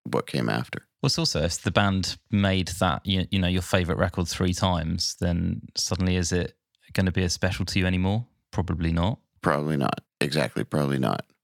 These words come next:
Speaker 1: Well, anyways, Lewis, I think this is a good place to end the episode. I want to thank you very much for taking the time to, uh, hang out and for being flexible with my schedule.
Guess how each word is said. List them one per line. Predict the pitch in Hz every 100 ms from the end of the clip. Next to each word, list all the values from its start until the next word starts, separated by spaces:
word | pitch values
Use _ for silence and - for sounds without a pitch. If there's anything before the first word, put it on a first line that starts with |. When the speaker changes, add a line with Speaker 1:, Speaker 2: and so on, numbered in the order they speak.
| -
Speaker 1:
Well, | 95
anyways, | 90 80 76 92
Lewis, | 95 85
I | 80
think | 80 113
this | 127 120
is |
a | 107
good | - 104 90 - -
place | - 92 85 101 - - _ -
to | 95 87 80 69 62 - _ _ _ _ -
end | 73 76 76 -
the | - 62
episode. | - - 80 - 82 110 - _
I | 73
want | 76 80 78 -
to | - 73
thank | 87 78 -
you | 80
very | 71 78
much | 73 73 73
for | - 69
taking | 76 73 71
the | - 69 -
time | 76 73 71 69
to, | - 64
uh, | 58 55 _
hang | - 92 90
out | 101 110 -
and | 95 82
for | 80
being | 73 90 80
flexible | 76 - 92 82 - 90 87 73
with | 82 -
my | 67 67 64
schedule. | - - 85 76 71 87